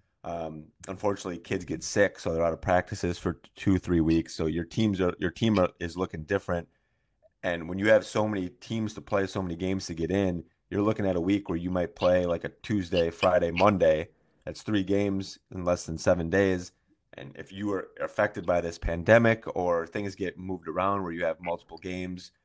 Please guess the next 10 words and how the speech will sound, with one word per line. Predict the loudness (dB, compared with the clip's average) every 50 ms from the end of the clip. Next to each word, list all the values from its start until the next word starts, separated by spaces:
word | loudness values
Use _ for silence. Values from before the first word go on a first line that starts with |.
| _ _ _ _ -14
um, | -10 -8 -6 -6 -6 -8 -8 -10 -12 -12 -12
it's | -10 -10 -6
gonna | -4 -4 -4
be | -2 -4 -8
tough. | -6 0 2 2 2 2 -2
So, | -8 -6 -4 -2 -2 -2 -4 -6 -10 _ _ _ _ _ -16 -12
um, | -10 -8 -8 -6 -6
I | -6 -4
know | -2 2 4 6 6 6 4 4 0 -2 -6 -10 _ _ _ _ _ _ _ -4
they, | -4 -4 -4